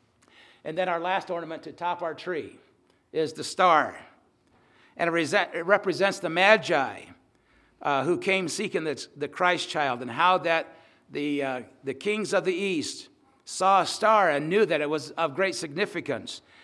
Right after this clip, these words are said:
And so they followed that star to where it came and over the place that, uh, that Mary and Joseph and the child were.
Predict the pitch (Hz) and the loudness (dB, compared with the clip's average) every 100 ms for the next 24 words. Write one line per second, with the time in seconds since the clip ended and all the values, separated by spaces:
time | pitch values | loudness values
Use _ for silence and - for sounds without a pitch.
0 | - 143 139 208 190 175 - 214 214 180 | -12 -8 -2 0 0 0 2 4 4 2
1 | 151 - 175 156 - 139 160 170 170 160 | 0 -2 0 0 -2 -6 -4 -2 -2 -4
2 | 147 175 190 180 147 123 113 _ _ - | -6 -4 -4 -4 -4 -8 -12 _ _ -2
3 | 175 165 147 - 185 185 180 147 139 - | 0 0 -2 0 0 0 0 -2 -4 -10
4 | _ _ - - 135 127 123 113 135 123 | _ _ -8 -2 -2 -2 -6 -8 -8 -2
5 | 156 175 170 131 160 151 156 135 127 131 | 0 2 0 0 0 0 -4 -6 -8 -4
6 | 151 156 143 123 113 147 135 90 | 2 4 2 0 -2 0 0 -4